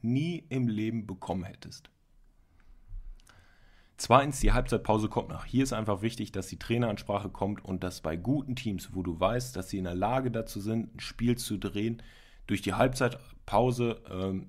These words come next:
so durch die Halbzeitansprache so rauskommt, dass sie das Spiel noch gewinnen oder zumindest Tore schießen, um ein Unentschieden zu erreichen. Dann darfst du ja nicht vergessen, wir haben die doppelte Chance, wir haben eine Absicherung, das heißt, es kann Unentschieden oder Sieg ausgehen,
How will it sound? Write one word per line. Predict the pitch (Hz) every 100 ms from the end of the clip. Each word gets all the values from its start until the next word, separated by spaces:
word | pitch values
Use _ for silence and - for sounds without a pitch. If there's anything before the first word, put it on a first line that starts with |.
| -
so | 90 95 139
durch | 131 117
die | -
Halbzeitansprache | 113 - 117 101 - 95
so | 98 127
rauskommt, | 113 110 - 110 104
dass | 101 120
sie | 117
das | 101
Spiel | - 107
noch | 104 95
gewinnen | 98 120 175
oder | - 98
zumindest | - 117 143 160 - -
Tore | 143 147
schießen, | 127 120 113 123
um | 110
ein | 101 101
Unentschieden | 117 120 110 - 107
zu | - 98
erreichen. | 92 98 95 - - - - - - - _ _ - -
Dann | 95
darfst | 90 107
du | 107
ja |
nicht | 101
vergessen, | - 95 107 110 127 127 - - - - -
wir | 95 -
haben | 98 123 131 127 -
die | 95
doppelte | 95 113 120 -
Chance, | 80 - 110 165 -
wir | -
haben | 98 104
eine | - - -
Absicherung, | - - 127 127 123 127
das | 143 -
heißt, | 98
es | 90 -
kann | 101
Unentschieden | 104 147 156 - 131 127
oder | - 131 120
Sieg | 110 120
ausgehen, | 113 - 113